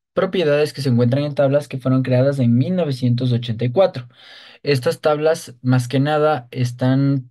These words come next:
para cuando se trabaja cercano al punto crítico del agua. En caso de que no se quiera trabajar con agua, se tiene el Penn Robinson. En este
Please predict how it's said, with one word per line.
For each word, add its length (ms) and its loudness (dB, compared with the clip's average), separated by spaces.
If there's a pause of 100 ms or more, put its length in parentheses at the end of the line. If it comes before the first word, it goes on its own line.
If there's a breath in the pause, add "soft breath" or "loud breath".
para 420 2 (540 soft breath)
cuando 280 0
se 140 -6
trabaja 420 0
cercano 540 0
al 120 -4
punto 320 0
crítico 420 -4
del 140 4
agua. 260 0 (840 soft breath)
En 160 -8
caso 260 2
de 120 4
que 120 -2
no 100 -2
se 180 -6
quiera 220 -2
trabajar 600 0 (180)
con 200 -2
agua, 380 2 (300)
se 160 -4
tiene 560 -4 (100)
el 260 0
Penn 360 4
Robinson. 600 -4 (760 soft breath)
En 300 2
este 480 0